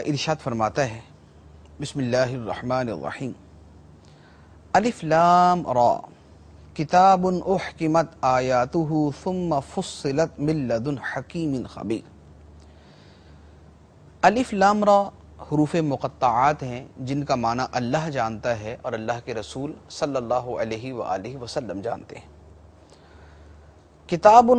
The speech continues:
احکمت آیاتہ، یہ ایک کتاب ہے جس کی آیتیں حکمت بھری ہیں، پھر انہیں حکمت والے خبردار کی طرف سے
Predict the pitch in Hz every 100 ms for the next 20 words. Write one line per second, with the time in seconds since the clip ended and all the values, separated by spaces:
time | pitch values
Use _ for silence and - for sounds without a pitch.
0 | 233 220 - - 240 247 - 156 151 135
1 | 113 - 107 101 - - - - 131 143
2 | 220 240 - 185 202 190 - 139 - 131
3 | 160 180 117 117 - - - 123 117 170
4 | - - 214 220 214 - 139 139 139 -
5 | 160 165 175 - - 185 - 214 220 214
6 | 135 107 123 165 131 87 - - - -
7 | - _ _ _ _ _ - - - -
8 | - - _ _ _ - 240 247 190 185
9 | 208 165 151 214 220 208 180 147 147 156
10 | 170 - - - 156 165 135 131 143 165
11 | 175 - 143 127 127 - - 127